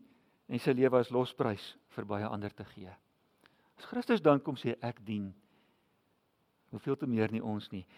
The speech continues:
En nou word hier gesê, jy, die versoening is 'n bediening, dis iets wat ons moet oordra. Kom jy, kom jy dis agter wat die, wat die noue verband is tussen versoening en dienslewering?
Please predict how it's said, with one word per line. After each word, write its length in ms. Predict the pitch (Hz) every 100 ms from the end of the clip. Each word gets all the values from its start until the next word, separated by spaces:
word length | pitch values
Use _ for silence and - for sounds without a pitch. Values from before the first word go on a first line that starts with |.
| - -
En 80 | 107
nou 80 | 117
word 160 | 160 135
hier 100 | 123
gesê, 460 | 120 - 117 113 110 - _ _ _
jy, 220 | - 113 123 _ _ _ _ _
die 120 | 131 104 _ _ -
versoening 580 | 135 - - 196 170 165
is 180 | 127 127
'n 60 |
bediening, 640 | 123 101 - 123 156 120 104
dis 140 | 113
iets 160 | 170 175
wat 100 | 165
ons 140 | 147
moet 200 | 143 - -
oordra. 960 | 151 160 127 120 120 117 107 98 92 _ - - - - _ _ _ _ _ _ _ _ _ _ _ _ _ _ _ - _ _
Kom 140 | - 190
jy, 80 | - -
kom 140 | 190
jy 60 | 185
dis 140 | 180
agter 360 | 202 202 226 196
wat 140 | 165
die, 140 | 160 - - - _
wat 100 | 143
die 160 | 143 -
noue 280 | 156 226 190
verband 400 | 180 156 180 196
is 120 | 170
tussen 320 | 170 190 165
versoening 480 | - 156 202 165 156
en 160 | 139 123
dienslewering? 720 | 135 135 123 107 101 101